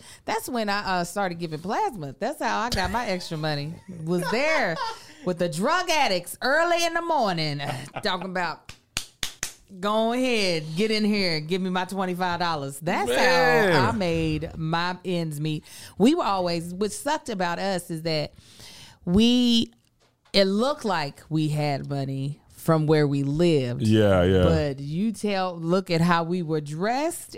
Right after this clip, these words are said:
Speaker 1: and the money that we actually had access to. And we look, and I dress definitely broker than any hood kid.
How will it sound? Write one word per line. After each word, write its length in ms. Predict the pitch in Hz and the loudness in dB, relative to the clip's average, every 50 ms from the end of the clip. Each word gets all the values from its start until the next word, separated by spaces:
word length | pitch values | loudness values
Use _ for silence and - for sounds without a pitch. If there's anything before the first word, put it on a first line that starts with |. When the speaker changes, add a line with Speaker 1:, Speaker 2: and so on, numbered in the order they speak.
| - - | -6 -2
Speaker 1:
and 240 | 208 190 185 180 175 | 0 0 0 0 0
the 80 | 170 165 | -2 -2
money 360 | 170 175 180 202 214 214 208 | 0 0 0 0 0 -2 -2
that 180 | 180 190 185 | 0 -2 0
we 160 | 170 185 180 180 | 0 0 0 0
actually 300 | 175 170 - - 175 165 | -2 -2 -4 -2 -2 0
had 160 | 170 165 156 | 0 0 0
access 560 | 170 190 233 269 262 247 - 294 285 277 - | -2 -2 -4 -4 -4 -4 -4 -4 -4 -4 -6
to. 340 | - 302 277 277 277 277 269 - - - - - - - _ - | -4 -2 -2 -2 -2 -2 -6 -8 -16 -20 -20 -20 -20 -10 _ 2
And 180 | 208 202 196 | 2 4 4
we 140 | 190 247 269 | 2 2 0
look, 280 | 254 254 254 254 254 - | 0 0 0 -2 -2 -4
and 280 | - 208 202 196 185 180 _ _ _ _ - | -4 -4 -2 -4 -4 -8 _ _ _ _ 0
I 140 | 185 214 214 | 0 0 0
dress 480 | 175 170 175 202 214 214 214 - - - | -2 -4 -4 -2 -2 -2 -4 -8 -14 -16
definitely 580 | 180 160 151 147 190 190 185 185 165 160 151 | -14 -12 -4 -4 -2 -2 -2 -4 -4 -4 -4
broker 340 | 147 143 156 165 156 156 151 | -4 -4 -4 -4 -2 -2 -4
than 160 | 139 147 143 139 | -4 -4 -6 -4
any 200 | 165 165 165 156 | -4 -2 -2 0
hood 260 | 156 160 160 147 139 | 0 0 -2 -2 -4
kid. 320 | - 143 123 117 98 - | -4 -4 -4 -4 -6 -8